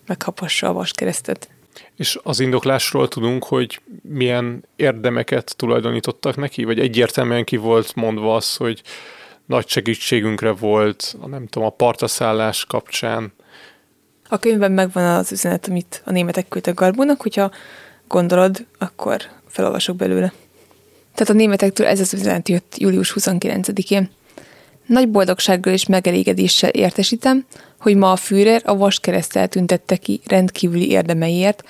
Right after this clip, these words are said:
Speaker 1: azzal a kitüntetéssel, amit kizárólag csak a legjobb katonák kapnak. Ezért valamennyien legőszintébb szívélyes gratulációnkat küldjük.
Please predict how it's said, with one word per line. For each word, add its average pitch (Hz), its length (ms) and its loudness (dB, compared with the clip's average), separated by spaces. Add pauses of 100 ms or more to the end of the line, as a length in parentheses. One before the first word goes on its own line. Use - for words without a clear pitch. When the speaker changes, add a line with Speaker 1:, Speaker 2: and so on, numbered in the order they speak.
(340)
Speaker 1:
azzal 185 260 2
a - 20 -4
kitüntetéssel, 185 880 2 (340)
amit 185 220 0
kizárólag 185 560 2 (140)
csak - 200 -4
a 185 40 4
legjobb 180 360 2
katonák 180 460 -2
kapnak. 185 480 -4 (520)
Ezért 202 300 2
valamennyien 220 720 4
legőszintébb 185 720 0
szívélyes 175 500 2
gratulációnkat 196 840 -2
küldjük. 196 380 -4